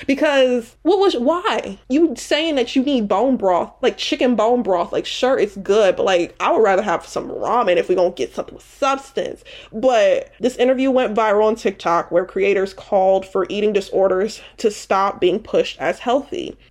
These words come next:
It is not a healthy mindset. I, whenever I think of bone broth, I think of people that are sick.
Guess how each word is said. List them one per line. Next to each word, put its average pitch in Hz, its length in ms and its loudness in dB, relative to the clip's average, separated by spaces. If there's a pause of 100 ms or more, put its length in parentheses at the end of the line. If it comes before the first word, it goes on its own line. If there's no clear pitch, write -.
(120)
It 339 200 -2
is 320 140 2
not 269 320 2
a 254 80 0
healthy 226 400 -4
mindset. 165 680 -6 (100)
I, 254 140 0
whenever 269 440 0
I 320 80 2
think 277 160 -2
of 226 80 0
bone 214 200 -2
broth, 208 220 -2
I 190 60 -2
think 208 200 -6
of - 80 -12
people 202 200 -10
that 180 100 -2
are 165 60 -4
sick. - 800 -8